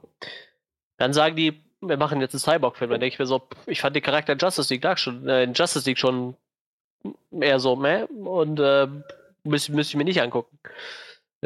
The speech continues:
Kommt halt ein bisschen auf den Charakter an. Und wenn der jetzt steht so, ja, wir machen jetzt einen, äh, Batgirl-Film, dann denk ich mir so, also die Filme bis jetzt waren alle echt schlecht und ich hab halt keine Ahnung, wer Batgirl spielt und, äh, ich kenn den Charakter noch nicht so, also denk ich mir, eher muss ich mir nicht angucken, weil die letzten Filme halt auch schon so ein Reinfall waren.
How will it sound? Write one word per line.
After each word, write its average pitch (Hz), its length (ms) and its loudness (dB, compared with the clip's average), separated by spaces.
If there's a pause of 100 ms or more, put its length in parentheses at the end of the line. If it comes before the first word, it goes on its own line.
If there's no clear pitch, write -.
Kommt 147 200 0
halt 156 160 2
ein 151 40 -16
bisschen 151 280 0
auf 139 80 2
den 139 100 -2
Charakter 135 320 2
an. 131 60 2
Und 120 40 -2
wenn 127 100 0
der 135 100 4
jetzt 139 160 2
steht 147 160 0
so, 147 100 2
ja, 139 140 4
wir 139 80 2
machen 143 180 0
jetzt 139 220 -2
einen, 131 160 -2
äh, 123 240 2 (500)
Batgirl-Film, 123 800 0
dann 110 120 -2
denk 131 140 0
ich 160 100 -4
mir 180 80 0
so, 180 200 2 (840)
also 120 200 -4
die 131 80 -2
Filme 175 360 2
bis 147 160 -6
jetzt 156 160 0
waren 147 140 2
alle 139 280 2
echt 131 200 -2
schlecht 175 320 0
und 139 240 -4 (280)
ich 151 180 -2
hab 135 120 2
halt 135 120 0
keine 139 240 4
Ahnung, 139 200 2
wer 135 160 4
Batgirl 147 380 2
spielt 180 340 2
und, 151 220 0
äh, 143 260 4
ich 139 140 -6
kenn 143 140 2
den 139 80 -2
Charakter 147 360 2
noch 123 140 0
nicht 127 160 -4
so, 147 180 2
also 127 220 0
denk 135 160 0
ich 131 100 -6
mir, 143 200 4
eher 139 280 2
muss 143 260 -2
ich - 60 -10
mir 139 60 -2
nicht 151 180 2
angucken, 139 460 -2
weil 131 200 0
die 135 160 -4
letzten 131 220 -2
Filme 117 200 2
halt - 100 0
auch 107 80 0
schon 113 140 -2
so 113 100 0
ein - 80 -2
Reinfall 107 300 0
waren. 147 140 -2